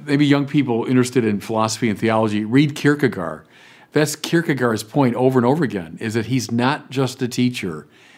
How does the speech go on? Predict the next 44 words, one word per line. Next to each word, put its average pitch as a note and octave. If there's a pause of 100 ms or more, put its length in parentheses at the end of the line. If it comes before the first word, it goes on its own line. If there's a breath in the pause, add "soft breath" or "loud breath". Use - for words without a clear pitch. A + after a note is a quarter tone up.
(300 soft breath)
I-, D3
if C#3+
he E3+
is, G3
then E3
he's E3+
like C#3+
Socrates, A#2+
you G#2+
know? B2 (340 loud breath)
And C3+
Socrates E3
will C#3+
tell C3+
you C3+
some B2+
basic A#2+
things D#3+
and A2
teach C#3+
you C#3+
some B2
basic A#2
moves, C3+
and, B2
"Hey, - (220 loud breath)
you're F#3
doing A3+
great, A3
you're C#3
on G3
your G3
own, G3
you C3+
don't G3+
need C#3
me." C3 (760 soft breath)
But C#3+
Jesus G3
is C#3+
not D3+
like C3
Socrates G#2+
there. G2+